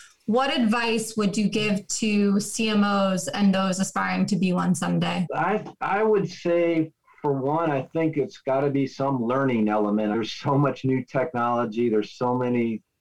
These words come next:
Speaker 2: implications as a result of the new technology. It changes so quickly. Maybe it sounds cliche, but I, you definitely gotta stay on top of that and, and not just learn from your world, but, but look a little bit beyond. I think the business publications, the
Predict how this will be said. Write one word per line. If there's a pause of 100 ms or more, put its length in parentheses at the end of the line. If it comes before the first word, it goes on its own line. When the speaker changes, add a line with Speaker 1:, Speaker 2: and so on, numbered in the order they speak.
(220)
Speaker 2:
implications
as
a
result
of
the
new
technology.
It
changes
so
quickly.
Maybe
it
sounds
cliche,
but
I,
you
definitely
gotta
stay
on
top
of
that
and,
and
not
just
learn
from
your
world,
but, (180)
but
look
a
little
bit
beyond.
I
think
the
business (300)
publications, (100)
the